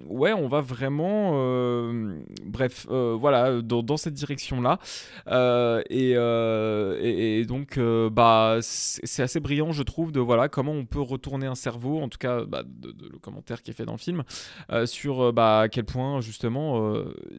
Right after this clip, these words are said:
c-, ça peut, enfin, voilà, bref, ce, tout ce commentaire-là est super intéressant, je trouve.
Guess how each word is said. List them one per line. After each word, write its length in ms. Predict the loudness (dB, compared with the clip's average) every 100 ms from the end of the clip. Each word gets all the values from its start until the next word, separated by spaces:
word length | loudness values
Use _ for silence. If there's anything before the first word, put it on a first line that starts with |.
| -16
c-, 320 | -10 -8 -6
ça 140 | -4 4
peut, 460 | 6 6 6 4
enfin, 160 | 2 2
voilà, 200 | 4 4
bref, 200 | 2 -2
ce, 140 | -4
tout 240 | -8 -8 -6
ce 80 | -2
commentaire-là 540 | -2 0 -2 0 0
est 80 | 0
super 280 | -4 -4 -2
intéressant, 320 | -2 -4 -4
je 80 |
trouve. 120 | -6